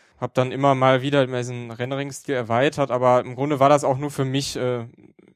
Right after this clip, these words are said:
auf kleineren Testgebieten und auch nicht als Webseite.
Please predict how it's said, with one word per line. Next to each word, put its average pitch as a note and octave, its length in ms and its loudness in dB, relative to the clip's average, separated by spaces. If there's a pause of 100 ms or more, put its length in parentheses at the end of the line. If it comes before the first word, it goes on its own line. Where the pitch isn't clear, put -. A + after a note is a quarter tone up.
auf A#2+ 160 -8
kleineren B2+ 340 2
Testgebieten C#3 640 0
und A#2+ 100 -2
auch A#2+ 160 0
nicht C3 300 -8
als A#2 260 -2
Webseite. A2 600 -2